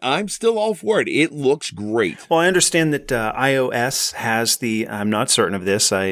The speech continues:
Speaker 2: I, I don't have an iPhone, but I understand that the My Father's Work app is available on I O S and soon to be on, like, the Google Play Store and the, the Android systems as well. Scott T C Petty the third is the designer. You know what else he did? G I Joe, the deck building game.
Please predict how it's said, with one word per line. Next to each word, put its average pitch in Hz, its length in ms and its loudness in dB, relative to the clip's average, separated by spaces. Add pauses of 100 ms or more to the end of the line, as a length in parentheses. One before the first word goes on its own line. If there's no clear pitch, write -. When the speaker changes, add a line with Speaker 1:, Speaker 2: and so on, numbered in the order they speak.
(120)
Speaker 2:
I, 92 100 -8
I - 440 -16
don't 95 120 -10
have 107 120 -4
an 123 60 0
iPhone, 107 480 0
but 104 100 6
I 101 40 2
understand 101 480 -2
that 95 200 -4
the 95 180 -4
My 98 160 -2
Father's 101 300 -2
Work 101 180 -2
app 107 220 -4
is 101 160 -4
available 101 320 0
on 95 160 -4
I 107 200 -2
O 104 80 -2
S 104 260 -2
and 98 100 -6
soon 107 240 -2
to 98 80 -10
be 101 220 -2
on, 92 160 -6
like, 90 140 -10
the 98 80 -10
Google 101 280 -4
Play 95 240 -2
Store 92 380 -2
and 92 120 -6
the, 90 140 -8 (300)
the - 120 -6
Android 113 440 0
systems 113 500 -2
as 107 160 -8
well. 135 320 0 (200)
Scott 196 360 0
T 226 160 -2
C 208 320 0
Petty 175 320 -4
the 104 160 -8
third 190 420 2
is 113 160 0
the 120 80 -4
designer. 123 400 0
You 110 120 -2
know 208 100 -4
what 208 120 -2
else 208 180 -4
he 226 100 -6
did? 226 300 -4 (260)
G 160 160 0
I 156 120 2
Joe, 143 440 -2
the 110 240 4
deck 139 220 0
building 104 240 0
game. 92 240 -6